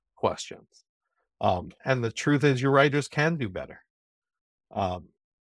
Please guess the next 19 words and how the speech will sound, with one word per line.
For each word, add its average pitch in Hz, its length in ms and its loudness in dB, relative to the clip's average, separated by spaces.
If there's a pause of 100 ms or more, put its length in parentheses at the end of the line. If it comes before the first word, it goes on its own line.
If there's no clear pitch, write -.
than 117 120 2
what 107 120 0
everyone 101 260 -2
else. 101 160 -4
You 123 80 2
have 139 220 0
this 131 160 -4
amazing, 127 600 -2
what 107 120 0
I 101 40 -4
call 104 200 -2
second 107 420 -4
mover 95 300 -10
advantage, 87 580 -14 (880)
right? 104 240 2 (540)
They've 165 260 4
already 156 300 2
wrote 113 240 2
everything. 107 520 -8